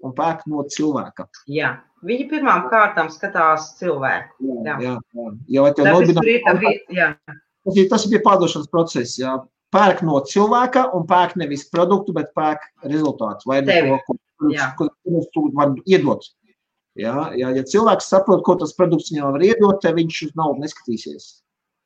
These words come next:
Speaker 1: Un ja viņam ļoti vajadzēs to produktu un naudas nav pietiekami, viņš atradīs veidus, kā nopelnīt to naudu, lai dabūtu to produktu. Jā, tas produkts viņam interesē.
Speaker 2: Jā,
Speaker 1: Tas
Speaker 2: jā.
Speaker 1: nevis produkts, bet rezultāts, ko tas produkts var
Speaker 2: Jā.
Speaker 1: viņam dot.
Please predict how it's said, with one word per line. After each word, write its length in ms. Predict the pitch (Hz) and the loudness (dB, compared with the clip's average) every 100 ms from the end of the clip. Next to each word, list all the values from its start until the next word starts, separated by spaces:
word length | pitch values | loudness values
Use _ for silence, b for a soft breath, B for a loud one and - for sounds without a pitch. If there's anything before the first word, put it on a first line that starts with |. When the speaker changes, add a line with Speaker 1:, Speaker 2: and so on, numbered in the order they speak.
| _ _ _ - | _ _ _ -8
Speaker 1:
Un 120 | 131 | -4
ja 120 | 139 | -2
viņam 160 | 143 151 | 2 4
ļoti 220 | 190 185 | 4 6
vajadzēs 260 | 170 160 151 | 4 4 2
to 100 | 131 | 0
produktu 380 | 151 156 147 135 | 4 4 4 0
un 60 | |
naudas 320 | 143 139 120 - | 2 2 0 0
nav 140 | 185 | 2
pietiekami, 460 | 185 175 160 147 143 | 4 4 2 -2 -4
viņš 100 | 151 | -6
atradīs 320 | 143 135 123 127 | -2 -4 -2 0
veidus, 300 | 156 156 - | 2 2 -2
kā 220 | - - 190 _ | -4 -2 -4 _
nopelnīt 500 | 143 160 131 117 104 | -4 -2 -2 -4 -6
to 100 | 104 | -8
naudu, 240 | 113 110 104 | -6 -4 -4
lai 80 | 101 | -4
dabūtu 280 | 113 101 | -6 -6
to 100 | - - | -10 -10
produktu. 400 | 110 80 - 120 | -8 -8 -6 0
Jā, 140 | 139 135 | 0 0
tas 120 | 113 | -6
produkts 300 | 127 117 - | -6 -6 -8
viņam 180 | 107 110 | -8 -8
interesē. 340 | 120 - 156 160 | -10 -12 -10 -2
Speaker 2:
Jā, 220 | 165 151 | -2 -2
Speaker 1:
Tas 120 | 107 - - | -4 -6 -4
Speaker 2:
jā. 200 | 127 160 | -4 0
Speaker 1:
nevis 260 | 131 127 - | 2 2 2
produkts, 320 | 165 139 139 | 4 4 4
bet 60 | 147 | 4
rezultāts, 600 | 127 - 80 - - - | 4 0 -6 -8 -14 -10
ko 180 | - 101 | -6 -6
tas 80 | - | -2
produkts 260 | 113 101 | -4 -2
var 120 | 101 98 | -4 -2
Speaker 2:
Jā. 140 | 160 | 2
Speaker 1:
viņam 220 | 120 104 98 | 2 0 -4
dot. 180 | - | -8